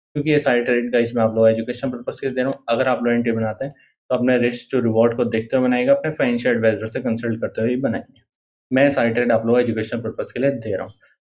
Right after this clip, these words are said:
तो यहाँ पे आप लोगों को नज़र आ गया पहला target, वन is to वन पॉइंट फ़ोर का हमें आसानी से पहला target देखने के लिए मिल जाएगा, दूसरा target और तीसरा target। अब हम लोगों ने ये तो छोटे target, छोटे एसएल के साथ हम लोग बात करें, one is to four point एट का हमें रिस्क रिवॉर्ड देखने के लिए मिल जाएगा।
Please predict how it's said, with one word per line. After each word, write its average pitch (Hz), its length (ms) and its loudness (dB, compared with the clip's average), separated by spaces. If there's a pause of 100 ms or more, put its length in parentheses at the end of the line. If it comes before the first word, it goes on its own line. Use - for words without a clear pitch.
तो 120 40 -2
यहाँ 120 260 0
पे 147 120 0
आप 131 200 2
लोगों 120 180 2
को 131 80 0
नज़र 123 320 2
आ 120 80 2
गया 120 120 0
पहला 113 240 0
target, 117 360 -2 (280)
वन 135 120 4
is 139 60 -2
to - 100 -10
वन 123 180 2
पॉइंट 120 200 2
फ़ोर 117 220 0
का 120 60 -2
हमें 113 160 2
आसानी 113 240 0
से 117 80 -2
पहला 110 260 0
target 120 280 -2
देखने 120 200 -4
के 117 100 -2
लिए 120 80 2
मिल 117 120 0
जाएगा, 117 200 -2 (520)
दूसरा 127 220 2
target 143 400 4 (100)
और 151 120 0
तीसरा 123 260 -6
target। 104 260 -4 (120)
अब 123 140 0
हम 127 180 2
लोगों 127 200 2
ने 135 180 2
ये 135 80 0
तो 143 160 -2
छोटे 123 340 -4
target, 117 360 2 (160)
छोटे 143 240 0
एसएल 120 200 0
के 117 60 0
साथ 113 200 2
हम 120 120 0
लोग 123 120 0
बात 113 160 0
करें, 139 140 0
one 127 200 2
is 120 80 -4
to 143 120 -8
four 117 320 -2
point 135 220 -2
एट 131 260 -4
का 127 140 -2
हमें 117 180 2
रिस्क 113 220 -6
रिवॉर्ड 113 200 0
देखने 110 280 -4
के 117 60 -4
लिए 127 100 0
मिल 113 180 0
जाएगा। 95 280 -8